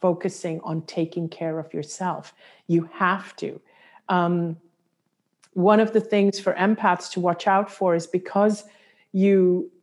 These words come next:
feel other people's energies and you feel them so strongly, you have this strong desire to help them. If, so if somebody is struggling, you have this strong desire to help them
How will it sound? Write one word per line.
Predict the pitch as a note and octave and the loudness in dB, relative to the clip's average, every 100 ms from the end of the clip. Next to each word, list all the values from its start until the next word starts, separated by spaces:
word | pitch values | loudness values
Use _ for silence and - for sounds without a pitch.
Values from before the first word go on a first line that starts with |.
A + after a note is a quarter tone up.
| _ _ - | _ _ -20
feel | - - A#3 A3 G#3+ G3+ | -16 0 6 8 6 4
other | F#3 F#3+ G3 | 4 4 4
people's | F#3+ - F#3 - E3 F3+ | 2 -2 -4 -2 -4 0
energies | G3 A#3 G3+ - D3+ D3 D#3 - _ _ _ _ _ _ | 0 2 0 -2 -4 -6 -10 -18 _ _ _ _ _ _
and | F3+ F#3 F3+ | 2 4 4
you | |
feel | F3+ - G#3+ G#3 | 2 4 4 4
them | G3 F#3 | 4 0
so | F3 F#3 E3 | -2 -4 -4
strongly, | - - G#3+ A3 C4 G#3 D#3 D3+ - _ _ - | -6 -2 2 4 2 2 0 -2 -8 _ _ 0
you | G3+ | 4
have | G3+ G#3 G3+ | 4 4 2
this | G3 - | 0 -2
strong | - - G#3+ G#3+ G#3+ | -6 -2 2 4 4
desire | F3+ E3+ F3 G3 B3+ A3 D3+ D#3 - _ _ _ _ | 2 2 2 4 4 2 0 -2 -8 _ _ _ _
to | - G3+ F#3 F3 | 0 2 4 2
help | - A3 C4 A#3 | 2 4 4 0
them. | E3+ | 0
If, | F#3+ | -2
so | - - G#3+ | -2 0 0
if | F#3+ | 2
somebody | A#3+ A3+ G#3+ | 2 4 4
is | F3+ F3 | 2 0
struggling, | - C4+ D4 G#3+ D#3+ D3 D3 - - - - | 0 2 2 2 0 -2 -6 -14 -20 -12 0
you | G3 | 4
have | G#3+ G3 | 4 4
this | F#3+ - | 0 -2
strong | - G#3 G3 | -2 0 2
desire | F3+ E3 F3 F#3 G3+ | 2 2 2 2 2
to | F#3+ F#3 | 0 -6
help | - A3 B3 - | 0 2 2 -2
them | E3 E3+ | -4 -4